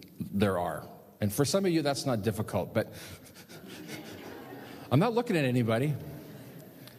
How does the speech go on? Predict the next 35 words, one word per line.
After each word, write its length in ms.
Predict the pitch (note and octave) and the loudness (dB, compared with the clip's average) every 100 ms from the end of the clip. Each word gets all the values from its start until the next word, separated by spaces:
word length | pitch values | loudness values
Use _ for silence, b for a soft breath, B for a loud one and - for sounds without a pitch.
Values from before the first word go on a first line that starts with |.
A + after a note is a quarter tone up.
| B B B B B - - - - - - - | B B B B B -20 -20 -20 -20 -18 -16 4
But 80 | D3+ | 6
he 80 | G#3 | 6
knows 300 | A3 A3+ F#3 | 4 2 2
everything 480 | - A3 A3 A3+ G#3 | 2 2 2 2 4
about 280 | A3+ A#3 | 2 2
you. 220 | C3 F2 - - - - - - - - - - B B B B | -2 -4 -6 -12 -16 -16 -20 -20 -20 -20 -20 -20 B B B B
Tony 220 | - G3 G3+ | 4 4 4
Campolo 540 | F#3 D#3+ F3 F3+ D#3+ | 0 4 2 4 2
used 220 | C#3+ C3+ | 2 2
to 60 | C3+ | 0
say 280 | A2 C#3+ C#3 | 2 2 4
that 440 | B2 A2+ - - | 2 0 -4 0
God's 320 | B2 C#3 D3+ | 4 4 2
got 220 | - C3+ A#2 | 0 2 2
this 140 | G#2 | 2
massive 600 | A#2+ C#3 D3+ D3+ D3+ A2+ | 4 4 0 0 2 4
wallet 420 | C3 D3+ D3 B2 | 4 4 2 2
that 100 | B2+ | 2
he 80 | A#2 | 2
carries 340 | - C3 B2 | 4 2 4
around 240 | B2 A#2+ B2 | 4 4 2
with 160 | B2 | 2
you, 80 | D3 | 2
and, 100 | B2 A#2+ | 2 2
and 140 | C3+ | 2
in 220 | C3+ F#3 | 4 4
that 180 | G#3+ F#3 | 4 4
wallet 260 | F3+ F3+ F3 | 4 4 4
are 80 | D3+ | 2
the 100 | C#3+ | 4
picture 320 | E3+ E3+ E3 | 2 4 4
of 120 | B2+ | 4
all 160 | C#3+ C#3+ | 4 4
his 160 | B2 | 0
children. 420 | - B2 G2+ F2+ | 2 2 2 -2